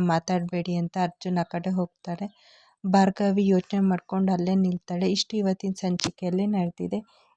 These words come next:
ಈ ವಿಡಿಯೋ ನಿಮ್ಗೆ ಇಷ್ಟ ಆಗಿದ್ರೆ ಲೈಕ್ ಮಾಡಿ, ಶೇರ್ ಮಾಡಿ, ಹಾಗೆ ಚಾನಲ್ನ ಸಬ್ಸ್ಕ್ರೈಬ್ ಮಾಡಿ.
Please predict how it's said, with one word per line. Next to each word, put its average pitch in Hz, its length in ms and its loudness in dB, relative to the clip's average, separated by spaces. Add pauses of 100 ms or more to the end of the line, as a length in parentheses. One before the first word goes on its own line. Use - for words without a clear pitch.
ಈ 247 140 4
ವಿಡಿಯೋ 214 280 4
ನಿಮ್ಗೆ 196 280 4
ಇಷ್ಟ - 200 -6
ಆಗಿದ್ರೆ 202 500 -2
ಲೈಕ್ 202 280 -4
ಮಾಡಿ, 208 240 -2
ಶೇರ್ 175 360 -4
ಮಾಡಿ, 175 240 -2
ಹಾಗೆ 190 280 -4
ಚಾನಲ್ನ 185 520 -2
ಸಬ್ಸ್ಕ್ರೈಬ್ - 600 -10
ಮಾಡಿ. 165 240 -14